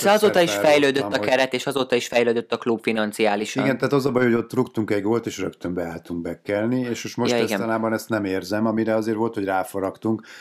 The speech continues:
Speaker 1: Persze most is voltak gyengébb mérkőzések, ezt ugye múltkor is elmondtuk, hiszen ha megnézzük a, a csoportkör-, vagy a selejtezős mérkőzéseket, azt a nyolc mérkőzést,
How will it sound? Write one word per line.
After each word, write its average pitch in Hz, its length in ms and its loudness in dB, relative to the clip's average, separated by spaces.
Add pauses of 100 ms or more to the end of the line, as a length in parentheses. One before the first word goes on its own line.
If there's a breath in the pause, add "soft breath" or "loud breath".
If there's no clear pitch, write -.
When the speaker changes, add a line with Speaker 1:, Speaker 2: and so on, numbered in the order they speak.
(120 loud breath)
Speaker 1:
Persze 123 260 -2
most 120 200 -2
is 107 100 -6
voltak 107 260 -2
gyengébb 98 380 -2
mérkőzések, 101 600 -4
ezt - 280 -10
ugye 98 80 0
múltkor 117 340 -2
is 92 120 -6
elmondtuk, 90 500 -4
hiszen 95 280 -6
ha 92 60 -6
megnézzük 98 480 -4
a, 92 160 -4 (380 loud breath)
a 101 60 -10
csoportkör-, 104 720 -6 (480)
vagy 104 220 -2
a 98 240 0
selejtezős 104 760 -2
mérkőzéseket, 104 800 -4
azt - 200 -6
a 98 220 -4 (220)
nyolc 101 320 -4
mérkőzést, 104 800 -6